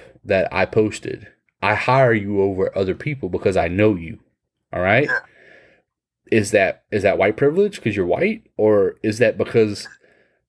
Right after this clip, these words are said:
Speaker 1: I grew up with you and I know who you are as a person and I know you're a good worker and I'm doing you a favor?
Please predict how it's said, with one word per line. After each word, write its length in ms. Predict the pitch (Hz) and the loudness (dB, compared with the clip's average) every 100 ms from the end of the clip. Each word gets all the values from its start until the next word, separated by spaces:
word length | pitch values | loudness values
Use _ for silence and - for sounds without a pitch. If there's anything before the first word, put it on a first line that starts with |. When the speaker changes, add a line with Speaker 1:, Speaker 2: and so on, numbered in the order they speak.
| - | -4
Speaker 1:
I 100 | 95 | -4
grew 260 | 90 104 107 | 0 2 2
up 100 | 127 | 4
with 180 | 110 117 | 0 0
you 180 | 110 - | -4 -2
and 100 | 92 | -2
I 80 | 92 | -2
know 200 | 95 95 | 0 0
who 140 | 107 | 0
you 280 | 95 90 90 | -4 -2 0
are 180 | 98 101 | 2 2
as 100 | 90 | 0
a 60 | |
person 500 | - 104 113 151 160 _ _ _ _ | -4 -2 -2 -6 -12 _ _ _ _
and 100 | - | -2
I 60 | 95 | 0
know 100 | 95 | 2
you're 200 | 101 95 | 2 2
a 40 | 90 | 0
good 160 | 98 | -2
worker 400 | 87 139 131 92 | 2 0 0 -6
and 140 | - 135 | -4 -2
I'm 140 | 175 | -2
doing 260 | 190 185 175 | 0 0 0
you 140 | 175 | 0
a 40 | 151 | 0
favor? 400 | 180 185 - | 0 -2 -4